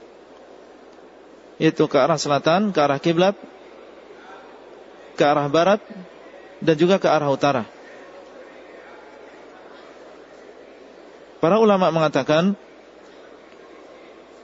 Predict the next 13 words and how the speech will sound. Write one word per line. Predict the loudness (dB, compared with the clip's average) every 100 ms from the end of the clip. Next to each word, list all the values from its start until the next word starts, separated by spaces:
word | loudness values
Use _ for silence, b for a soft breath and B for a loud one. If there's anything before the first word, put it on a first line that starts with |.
| -20 -20 -4
seandainya | 0 2 4 2 2 0 -2 -6 -16 -6
perluasan | 0 4 4 2 0 -2
tidak | 0 2 0
mengambil | 0 0 2 2 0 -2 -16 -20 -20 -20 -20 -20 -20 -20 -20 -20 -20 -20 -20 -20 -20 -20 -10
masjid | -2 0 0
yang | 0 0 0
asli, | -2 0 0 -2
tidak | -2 0 0
mengambil | 0 0 2 2
hukum | 2 2 0 0 -4
masjid | -4 0 0
yang | 0
asli, | 0 0 2 0